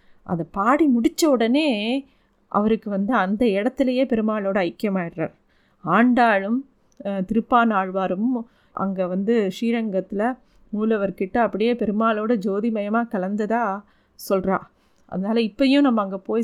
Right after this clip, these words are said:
சேவிக்கும் போது அதை நினைச்சுக்கணும். அந்த ஸ்ரீரங்கம் கோவில்ல அந்த இடத்துல ஆண்டாள் வந்து பெருமாளை சேர்ந்தா, திருப்பான ஆழ்வார் பெருமாளை சேர்ந்தா. தொண்டரடி பொடி ஆழ்வார், அவருக்கு நெ-, நிஜ பேர் வந்து விப்ரநாராயணன் அப்படின்னு பேர்.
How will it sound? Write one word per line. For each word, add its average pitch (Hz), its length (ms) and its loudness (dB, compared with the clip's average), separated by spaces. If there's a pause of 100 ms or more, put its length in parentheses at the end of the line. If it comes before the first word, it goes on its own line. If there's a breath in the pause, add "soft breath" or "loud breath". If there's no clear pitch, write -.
சேவிக்கும் 233 440 -2
போது 208 160 -2
அதை 196 180 -2
நினைச்சுக்கணும். 196 600 -4 (260)
அந்த 180 160 -4
ஸ்ரீரங்கம் 196 560 -4
கோவில்ல 202 540 -4 (360)
அந்த 190 200 0
இடத்துல 185 300 0
ஆண்டாள் 196 560 0
வந்து 180 480 -2 (260 soft breath)
பெருமாளை 196 380 2 (100)
சேர்ந்தா, 185 440 -4
திருப்பான 233 440 2
ஆழ்வார் 208 400 -2
பெருமாளை 208 380 -2 (100)
சேர்ந்தா. 190 420 -4 (580)
தொண்டரடி 247 560 6
பொடி 208 220 0
ஆழ்வார், 185 400 -2
அவருக்கு 190 460 -2
நெ-, 180 380 -6
நிஜ 196 280 0
பேர் 220 300 0
வந்து 196 240 0
விப்ரநாராயணன் 202 960 0 (120)
அப்படின்னு 202 400 0
பேர். 185 260 0